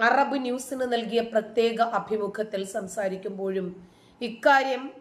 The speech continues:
വളരെ വ്യക്തതയോടുകൂടി ദൃഢമായി നേർക്കുനേരെ തന്നെ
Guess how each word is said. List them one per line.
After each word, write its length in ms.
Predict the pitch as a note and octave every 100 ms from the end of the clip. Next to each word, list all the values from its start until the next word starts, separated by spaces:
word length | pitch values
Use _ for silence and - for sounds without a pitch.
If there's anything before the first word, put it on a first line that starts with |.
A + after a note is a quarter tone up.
| F#3+
വളരെ 400 | G#3+ A3 A3 A3
വ്യക്തതയോടുകൂടി 1500 | F3+ G#3 G#3 - A#3+ G#3+ A3 A3 G#3+ G#3+ G#3 G#3 G#3 A3 - _ _ _ F#3+
ദൃഢമായി 1080 | A3+ B3 F#3+ A#3+ A#3 A#3 A#3+ A#3+ A#3+ B3+ C#4 -
നേർക്കുനേരെ 880 | G#3 G#3+ G#3+ A3 A#3 G#3+ G3+ G3 F#3+
തന്നെ 340 | G3 G3 F#3+